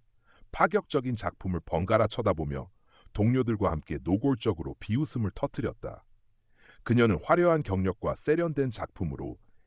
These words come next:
이미 언론의 주목을 받고 있는 유력한 수상 후보였다. "흥, 저런 건 전통 공예가 아니라 그냥 아마추어의 장난이지. 어디서 이상한 것만 배워가지고 근본도 없는 작품으로 대전에 나오다니 수준 떨어지게."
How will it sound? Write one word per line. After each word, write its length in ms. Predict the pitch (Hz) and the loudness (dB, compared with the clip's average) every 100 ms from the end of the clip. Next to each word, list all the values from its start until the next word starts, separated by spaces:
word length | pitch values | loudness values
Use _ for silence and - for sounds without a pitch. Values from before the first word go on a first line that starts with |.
| _ - - | _ -20 -6
이미 300 | 120 117 95 - | 0 2 2 0
언론의 420 | 85 90 127 135 | -2 0 0 0
주목을 400 | 120 - 107 113 | -2 0 0 0
받고 340 | 90 73 - 82 | -2 -2 -2 -4
있는 260 | 78 78 71 | -2 -4 -2
유력한 400 | 92 107 - 95 | 0 0 -2 -4
수상 360 | - 139 117 | -4 -4 -4
후보였다. 640 | 104 127 101 - - - - _ _ _ _ _ _ _ _ _ | -4 -2 -2 -4 -10 -14 -14 _ _ _ _ _ _ _ _ _
"흥, 360 | - 151 95 - - _ _ - | -2 0 0 -4 -20 _ _ -6
저런 340 | - 113 139 | 6 8 8
건 200 | 131 123 | 6 2
전통 400 | 110 98 104 139 | 2 0 2 0
공예가 400 | 123 107 110 110 | 2 4 4 6
아니라 380 | 82 76 76 - - _ | 4 2 -2 -4 -10 _
그냥 260 | - 95 87 | 0 2 2
아마추어의 640 | - 87 123 123 - 139 117 | 4 6 6 4 2 2 2
장난이지. 720 | - 90 101 98 69 - - _ _ _ _ _ - - | 0 2 6 4 2 -8 -16 _ _ _ _ _ -20 0
어디서 460 | 87 104 151 - 113 | 4 4 4 4 4
이상한 420 | 92 147 131 117 | 4 4 4 4
것만 280 | 110 104 90 | 4 4 2
배워가지고 800 | - 95 92 78 - 101 127 - _ _ _ _ - | 4 4 4 -2 -2 -4 -6 -8 _ _ _ _ -2
근본도 540 | - 127 156 170 147 | 2 4 4 2 4
없는 240 | 107 110 107 | 4 2 0
작품으로 540 | 82 - 123 107 95 | -2 -4 -4 -2 -2
대전에 440 | - 90 104 98 | -2 0 4 2
나오다니 640 | 73 85 107 113 104 101 113 | 4 6 6 8 6 4 -2
수준 340 | - - 87 85 | -6 -6 -4 0
떨어지게." 600 | - 151 131 - - 64 | 4 6 4 0 -12 -14